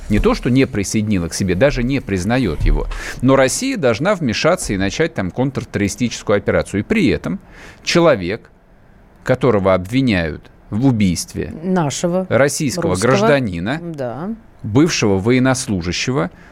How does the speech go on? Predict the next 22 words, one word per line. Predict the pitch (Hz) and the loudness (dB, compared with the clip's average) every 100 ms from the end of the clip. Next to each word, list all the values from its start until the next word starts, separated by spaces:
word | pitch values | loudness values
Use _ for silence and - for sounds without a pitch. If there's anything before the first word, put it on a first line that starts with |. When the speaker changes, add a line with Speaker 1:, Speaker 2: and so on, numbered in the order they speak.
| - - - | -20 -20 -8
Speaker 1:
в | 120 | 0
данном | 156 170 156 143 | 4 4 0 -6
случае | - 160 - 135 | -4 -4 -4 -4
это | - 143 147 147 180 | -2 0 0 0 2
очень | 156 - 135 | 2 2 0
существенный | 123 143 - - 127 - 127 135 | 0 -2 0 2 0 0 0 0
факт. | 139 - 151 85 - | 0 2 2 2 -2
Speaker 2:
Существенно | - 247 - 330 302 277 | -4 -2 2 0 0 -2
ещё | 247 226 | -2 -2
то, | 262 | -2
что | - 254 240 | 2 4 4
он, | 233 | 4
э, | 208 220 208 190 - - | 4 4 4 2 -4 -8
геройски | 208 294 302 202 190 233 | 0 2 4 2 -2 -8
погиб, | - 226 214 226 - - - - - - 90 - | -6 -6 -6 -10 -14 -20 -20 -20 -20 -14 -12 -6
защищая | 180 170 226 233 208 302 311 - | 0 2 2 2 4 4 6 6
Speaker 1:
Да, | 101 156 131 | 4 2 0
Speaker 2:
людей. | 208 117 | 0 2
Speaker 1:
да, | 117 - | 2 2
он | 135 147 | 0 0
защищал | 120 135 143 - - 156 104 95 | 0 -2 -2 -2 2 4 4 0
людей, | 107 92 92 95 120 202 | -2 -2 0 2 2 0